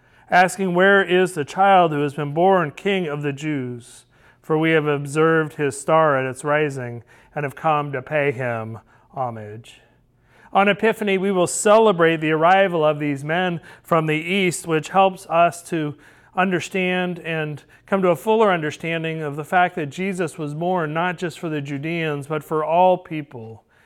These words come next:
even those who came from the far east. Today we marvel at, at the, the length of their journey, that these men left their homes, their jobs, at the drop of a hat,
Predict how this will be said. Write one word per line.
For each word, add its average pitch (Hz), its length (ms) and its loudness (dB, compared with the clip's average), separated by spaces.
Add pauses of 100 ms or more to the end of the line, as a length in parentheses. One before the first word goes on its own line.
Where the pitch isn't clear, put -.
(180)
even 156 360 -4
those 147 500 -2 (220)
who 156 160 -8
came 156 420 -4
from 135 320 -8
the 127 80 -4
far 135 460 -2
east. - 760 -14 (420)
Today 170 360 2
we 165 160 -2
marvel 151 640 0
at, 135 320 -2 (400)
at 151 260 -2
the, 151 420 -2
the 160 160 -2
length 170 440 0
of 143 160 -8
their 135 180 -4
journey, 123 600 -10
that 147 160 -8
these 170 200 0
men 165 380 -2
left 170 460 0 (260)
their 151 180 0
homes, 180 440 0
their 143 160 -2
jobs, 156 520 2
at 143 120 -8
the 143 80 -2
drop 165 340 2
of 147 140 -4
a 143 80 -2
hat, 175 460 0